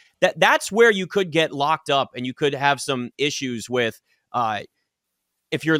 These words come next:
if you're betting the under because you look at this quarterback class and say,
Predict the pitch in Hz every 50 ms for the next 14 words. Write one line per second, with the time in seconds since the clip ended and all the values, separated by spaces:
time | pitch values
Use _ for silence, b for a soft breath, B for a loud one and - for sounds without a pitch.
0 | - - 147 131 143 120 104 - 165 196 202 202 190 175 165 - - 151 156 151
1 | 123 110 90 64 - - 143 131 143 135 117 139 139 147 147 160 147 139 135 -
2 | - 147 147 143 123 131 127 123 - - 127 127 127 123 - - 117 - 131 120
3 | 110